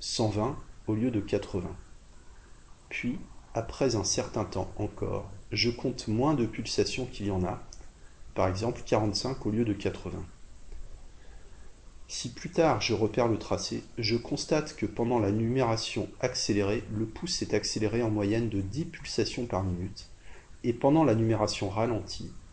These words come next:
il s'est ralenti de six à sept pulsations par minute. La numération accélérée ou ralentie a créé dans le cerveau l'idée de rythme accéléré ou ralenti, et cette image psychique,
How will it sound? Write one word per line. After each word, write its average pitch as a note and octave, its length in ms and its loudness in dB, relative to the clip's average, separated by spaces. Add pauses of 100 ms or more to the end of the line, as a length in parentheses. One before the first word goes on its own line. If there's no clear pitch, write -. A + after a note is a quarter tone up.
(100)
il A2 140 -6
s'est - 180 2
ralenti A2+ 560 0 (320)
de G2+ 220 -2
six - 800 -2
à A2 100 0
sept - 460 0
pulsations G#2+ 540 -2
par F2 200 -2
minute. - 480 -10 (1800)
La A2+ 160 8
numération D3+ 580 6
accélérée G#2 500 2
ou G#2 120 4
ralentie F#2+ 500 -2 (120)
a A#2 100 2
créé D#3 300 4
dans A2+ 120 2
le G2+ 120 2
cerveau G#2 520 -2 (100)
l'idée C3 380 4
de A2+ 120 2
rythme A#2 360 0
accéléré G2 640 0
ou A2 80 -2
ralenti, F#2+ 480 -2 (400)
et G#2+ 60 -2
cette - 300 0
image A#2+ 340 4
psychique, - 600 -2